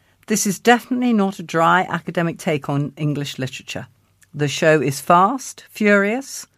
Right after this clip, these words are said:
occasionally filthy, and invariably funny."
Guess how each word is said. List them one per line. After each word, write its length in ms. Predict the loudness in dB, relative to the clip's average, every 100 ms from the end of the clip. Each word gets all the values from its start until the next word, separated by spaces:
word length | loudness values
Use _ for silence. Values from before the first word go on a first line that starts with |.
| _ _
occasionally 540 | -14 -6 -4 -2 -2 -2
filthy, 540 | -2 -6 -6 -8 -10 -14 _ _ -2
and 260 | 0 0
invariably 800 | -2 -4 0 2 2 0 -4 -6 _
funny." 500 | _ -6 -4 -4 -8